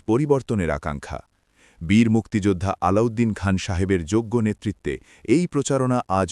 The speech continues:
উৎসবে পরিণত হয়েছে। সৈয়দ মেহেদী আহমেদ রুমি ভাইয়ের সালাম ও ধানের শীষের বার্তা আমরা পৌঁছে দিচ্ছি প্রতিটি মানুষের কাছে। বীর মুক্তিযোদ্ধা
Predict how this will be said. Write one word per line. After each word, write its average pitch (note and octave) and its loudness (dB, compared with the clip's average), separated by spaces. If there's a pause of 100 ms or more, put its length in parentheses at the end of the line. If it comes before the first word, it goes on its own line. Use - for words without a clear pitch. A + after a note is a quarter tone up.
উৎসবে D3 -4
পরিণত E2+ -2
হয়েছে। C#2+ -6 (640)
সৈয়দ C#3 2
মেহেদী A2+ 2
আহমেদ F2 0
রুমি A2 2
ভাইয়ের F2 0
সালাম E2+ -2 (280)
ও F#2 0
ধানের A#2+ -2
শীষের B2 -2
বার্তা D#2 0 (280)
আমরা G2 2
পৌঁছে C3 -2
দিচ্ছি G#2+ -4
প্রতিটি C3 -2
মানুষের F#2 0
কাছে। - -8 (540)
বীর C#3+ 2
মুক্তিযোদ্ধা B2 0